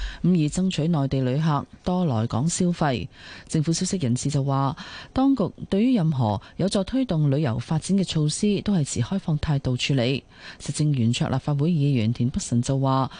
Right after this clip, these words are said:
本港恢復一簽多行需要獲得中央批准，希望兩地政府能夠商討具體嘅方案，而最理想就係爭取明年農曆新年前落實。明報報道。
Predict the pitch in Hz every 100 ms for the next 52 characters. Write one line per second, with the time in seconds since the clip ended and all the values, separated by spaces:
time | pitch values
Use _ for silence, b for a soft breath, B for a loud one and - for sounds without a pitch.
0 | B - 135 170 135 156 185 - 175 -
1 | 196 185 - 180 170 123 110 - - 214
2 | 180 151 135 208 - 214 214 208 - 196
3 | - 165 180 B B B 330 294 170 170
4 | 156 - 160 - 123 185 B B - 156
5 | 151 160 196 196 - 240 240 131 170 -
6 | 131 117 110 135 123 160 156 135 131 B
7 | B B - 113 139 127 131 98 143 -
8 | - 143 143 214 214 160 180 143 120 127
9 | 117 107 - B B 143 139 160 - 240
10 | 233 175 - - 123 104 117 - 117 -
11 | B B B B 160 127 139 135 117